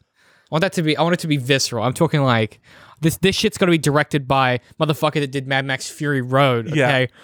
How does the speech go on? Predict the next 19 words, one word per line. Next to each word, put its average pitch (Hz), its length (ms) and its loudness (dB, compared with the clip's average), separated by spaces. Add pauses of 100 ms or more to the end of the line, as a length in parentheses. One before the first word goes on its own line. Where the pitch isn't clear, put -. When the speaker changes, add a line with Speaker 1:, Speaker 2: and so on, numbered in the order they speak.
(100)
Speaker 1:
I'm 156 120 0
talking 175 320 0
Joe, 156 200 2
I'm 151 120 0
talking 180 400 -2
some, 151 340 0 (240)
some 180 360 -6
Frank 160 280 -4
Miller 135 160 2
shit 135 280 2
over 120 160 -2
here, 110 220 -4
okay? 123 320 -2 (280)
I 147 60 4
wanna, 180 280 2 (220)
I 233 40 4
wanna, 269 220 2 (240)
<laughs> - 260 -18
I, - 400 -2